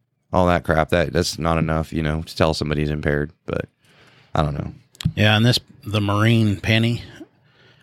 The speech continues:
Speaker 2: uh, turned himself in. Uh, he had a hundred thousand dollar bail, and he bonded out.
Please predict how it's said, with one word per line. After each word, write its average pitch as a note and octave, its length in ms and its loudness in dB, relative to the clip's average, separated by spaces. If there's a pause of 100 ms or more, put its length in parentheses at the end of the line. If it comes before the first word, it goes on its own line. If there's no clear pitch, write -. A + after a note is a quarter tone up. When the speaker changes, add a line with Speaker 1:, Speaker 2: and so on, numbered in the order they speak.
(300)
Speaker 2:
uh, F2+ 640 0 (240)
turned A#2+ 240 2
himself A#2 460 2
in. F#2+ 280 -2 (1700)
Uh, G2 280 2
he G2 100 4
had G#2 100 6
a F#2+ 60 2
hundred G#2+ 280 0
thousand G2+ 300 2
dollar G2+ 240 4
bail, G2 480 2 (920)
and F#2+ 540 -2
he G2+ 80 -2
bonded F#2 380 0
out. F#2 340 0